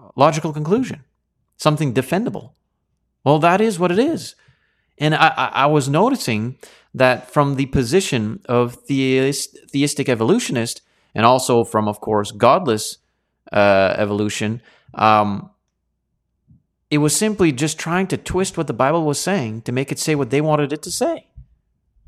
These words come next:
Like the plain reading, it, it, like the Bible says one plus one equals two, and we'd be like, "Well, here, here's why one plus one doesn't equal two. That's not what it really means."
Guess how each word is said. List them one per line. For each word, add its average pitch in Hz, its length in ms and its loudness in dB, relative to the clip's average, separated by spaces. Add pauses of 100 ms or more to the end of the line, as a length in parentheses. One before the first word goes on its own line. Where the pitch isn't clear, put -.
(360)
Like 139 140 0
the 156 80 0
plain 214 400 -2
reading, 196 340 2
it, 165 160 0
it, 151 200 0
like 156 160 0
the 156 80 -4
Bible 175 320 2
says 139 220 -2
one 165 180 -2
plus 160 200 -10
one 143 140 -10
equals 127 260 -18
two, 196 400 -2 (380)
and 143 80 2
we'd 160 80 4
be 165 80 4
like, 143 140 6
"Well, 151 80 2
here, 180 180 4
here's 170 340 2
why 160 140 4
one 139 220 2
plus 135 180 -4
one 131 160 -2
doesn't 123 220 -2
equal 117 240 -8
two. 175 240 4
That's 117 200 2
not 123 140 -4
what 120 120 -4
it 107 80 -12
really 113 260 -10
means." 113 580 -16